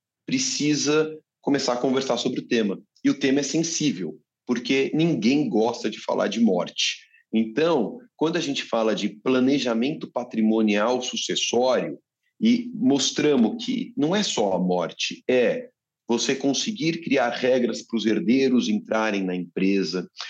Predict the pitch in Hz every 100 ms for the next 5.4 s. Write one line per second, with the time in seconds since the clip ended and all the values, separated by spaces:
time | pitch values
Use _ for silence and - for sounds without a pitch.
0 | - - 117 147 147 139 135 - 131 -
1 | 117 123 131 - 120 117 117 - 117 127
2 | 117 120 120 - - _ _ - 131 131
3 | - - 110 147 165 - 123 123 143 131
4 | 117 123 120 - 120 117 123 117 - 104
5 | 101 92 92 95